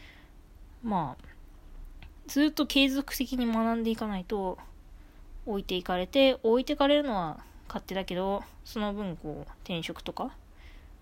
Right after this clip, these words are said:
普段仕事する時とかに、まあ、できる人がよりいればそっちに仕事が集まるみたいな。まあ、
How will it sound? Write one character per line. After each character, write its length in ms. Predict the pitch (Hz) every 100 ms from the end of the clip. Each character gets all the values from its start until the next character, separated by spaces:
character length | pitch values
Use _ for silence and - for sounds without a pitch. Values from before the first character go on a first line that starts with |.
| - -
普 140 | -
段 180 | 190 165
仕 100 | -
事 180 | 165 165
す 140 | -
る 60 | 175
時 180 | 185 -
と 100 | 220
か 120 | 277
に、 240 | 339 320 - - -
ま 280 | 214 165 147
あ、 40 | - - - - -
で 100 | 214
き 100 | 180
る 60 |
人 360 | 165 - 147 143 - - - - -
が 80 | 180
よ 180 | 165
り 160 | 170 185
い 40 |
れ 120 | 190 202
ば 160 | 151
そ 120 | 160 165
っ 20 |
ち 140 | -
に 80 | 165
仕 120 | -
事 200 | 156 147
が 100 | 143 143
集 100 | 165
ま 140 | 151
る 60 | 135
み 100 | 147
た 100 | -
い 60 |
な。 160 | - - -
ま 200 | 170
あ、 40 | 170